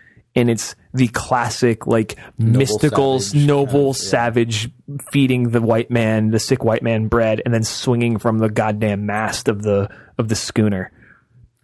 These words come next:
Speaker 2: Well,
Speaker 1: doing
Speaker 2: that's,
Speaker 1: something
Speaker 2: that's,
Speaker 1: cool.
Speaker 2: that,
Speaker 1: And
Speaker 2: that's
Speaker 1: it's
Speaker 2: the kind
Speaker 1: just
Speaker 2: of literalization that I think just makes me, and,
Speaker 1: But
Speaker 2: you know.
Speaker 1: film does that inherent, like, film does that so often just in its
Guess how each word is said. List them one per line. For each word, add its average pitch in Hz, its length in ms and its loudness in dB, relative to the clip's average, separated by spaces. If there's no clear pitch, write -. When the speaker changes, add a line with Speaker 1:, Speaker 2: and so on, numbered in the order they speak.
Speaker 2:
Well, 143 80 -2
Speaker 1:
doing 135 180 4
Speaker 2:
that's, 123 100 -2
Speaker 1:
something 120 240 2
Speaker 2:
that's, 110 120 -2
Speaker 1:
cool. 104 440 0
Speaker 2:
that, 151 220 0
Speaker 1:
And 110 80 -14
Speaker 2:
that's 143 280 2
Speaker 1:
it's 139 60 -2
Speaker 2:
the - 120 -8
kind 131 100 0
Speaker 1:
just 101 120 -2
Speaker 2:
of - 40 -10
literalization 95 680 0
that 87 100 -4
I 87 60 -4
think 87 360 -10
just - 140 -8
makes 101 220 -4
me, - 100 -20
and, 120 320 -2
Speaker 1:
But 143 120 2
Speaker 2:
you 151 80 2
know. - 60 4
Speaker 1:
film 254 180 2
does 180 220 2
that 160 120 2
inherent, 139 560 0
like, 127 220 0
film 226 220 2
does 143 180 2
that 139 160 -2
so 135 260 0
often 117 400 0
just 123 240 0
in 120 160 2
its 107 240 -4